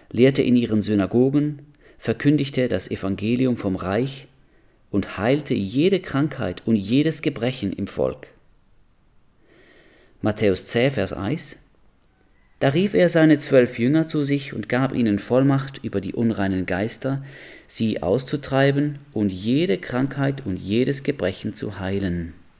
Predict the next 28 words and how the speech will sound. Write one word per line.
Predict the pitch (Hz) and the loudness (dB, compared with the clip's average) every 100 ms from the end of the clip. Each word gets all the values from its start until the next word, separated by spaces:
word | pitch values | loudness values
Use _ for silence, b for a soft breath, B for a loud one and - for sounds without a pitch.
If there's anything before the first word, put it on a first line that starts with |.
| _ _ _ _ _ - - _ _ _ _ _ - | _ _ _ _ _ -18 -18 _ _ _ _ _ -14
Matthäus | 98 101 104 98 | -6 4 4 4
zwölf, | - 110 127 | 2 4 4
Vers | 127 90 - | 2 -4 -2
fünfzehn. | 156 156 - 123 135 - B B B B B B B - | -4 -4 -2 0 0 -8 B B B B B B B -6
Jesus | 113 156 160 147 | 2 2 2 0
aber | 131 123 | 2 2
zog | - 139 139 | 4 2 2
sich | 123 113 | -2 -4
von | - 107 101 | 0 2 2
dort | 107 - | 0 0
zurück, | 101 95 147 - - | -2 0 0 -2 -4
als | 101 101 | -2 2
er | - | 0
es | - | 0
bemerkte, | 120 113 104 101 92 80 - _ B B B B | 0 0 -2 -4 -8 -10 -12 _ B B B B
und | 113 | -2
es | - | -2
folgte | - 156 156 | 2 2 2
ihm | 135 131 | 0 2
eine | 113 110 | 2 0
große | - 117 160 - | 2 2 2 2
Menge | 120 135 135 | 2 4 2
nach, | 95 87 - - _ | 2 -4 -8 -18 _
und | 110 120 160 - - b b b - | 0 0 0 -4 -18 b b b -6
er | 87 80 | -6 -4
heilte | 85 107 120 120 | -6 -6 -6 -8
sie | 107 95 104 - - | -6 -4 -6 -8 -8
alle. | 90 127 95 | -4 -2 -2